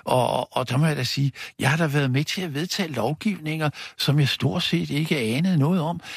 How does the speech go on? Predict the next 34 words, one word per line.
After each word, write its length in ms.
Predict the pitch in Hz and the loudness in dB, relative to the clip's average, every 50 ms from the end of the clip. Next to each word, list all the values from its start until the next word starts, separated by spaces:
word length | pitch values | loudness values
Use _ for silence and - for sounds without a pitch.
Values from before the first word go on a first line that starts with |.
| - - - - | -16 -6 -2 0
Altså, 420 | 139 143 - - 143 135 127 - - | 0 2 2 2 2 2 0 0 0
øh, 240 | 135 131 120 117 135 | 0 0 0 -2 -2
miljøregler 800 | 135 135 123 117 110 117 135 170 165 175 170 156 - - 151 143 | -2 0 0 0 0 0 0 0 0 0 -2 -2 0 -2 -2 -2
på 180 | - - 151 | -2 -2 -2
et 100 | 135 - | -2 -2
bestemt 400 | - - - - - - 104 82 | -4 -6 -4 -2 -2 -4 -2 0
landbrugsområde 1160 | 113 117 110 117 123 - - 180 170 - - 143 131 120 127 120 117 117 123 127 120 117 117 | 0 2 2 2 0 0 0 0 0 2 2 2 2 2 2 2 2 2 2 2 2 2 0
og 80 | 117 107 | 0 -2
så 140 | - - 113 | -4 -4 -4
videre, 280 | 101 98 104 131 151 | -4 -4 0 0 0
det, 220 | 131 - 135 123 - | 0 0 0 0 2
det 100 | 117 120 | 2 2
ville 120 | 123 117 | 2 2
jeg 80 | 113 104 | 0 0
da 60 | 117 | -2
ikke 120 | 127 - | -2 -2
have 60 | 165 151 | -2 0
kunnet 180 | - 143 127 | 0 0 0
svare 440 | - - - 101 110 147 196 240 226 | 0 0 0 0 2 2 2 2 0
på. 280 | - - 123 135 135 135 - - - - - - - - | 0 -2 -2 -4 -4 -6 -8 -8 -6 -6 -6 -4 -2 0
Men, 200 | 156 151 135 135 | 2 2 2 2
øh, 140 | 135 127 | 0 0
der 60 | - 160 | 2 0
er 100 | 180 196 | 2 0
det 60 | 202 | 0
jo 100 | 151 135 | 0 0
sådan, 340 | - - 143 151 - 175 - | 0 0 -2 -2 -2 -2 -2
at 160 | 147 135 131 | -2 -2 -2
man 180 | 135 127 117 - | -2 -2 -2 -4
arbejder 560 | - 107 127 170 - 220 196 156 143 143 131 | -4 -2 -2 0 0 0 0 0 0 -2 -2
jo 240 | 120 110 120 117 - - | -2 0 -2 -2 -2 -2
i 180 | 139 127 113 | 0 0 0
et 80 | 107 - | 0 -2
fællesskab, 800 | - - 175 190 214 214 214 185 - - - 139 127 127 117 | -2 0 0 0 2 2 2 0 0 0 -2 -2 -2 -2 -4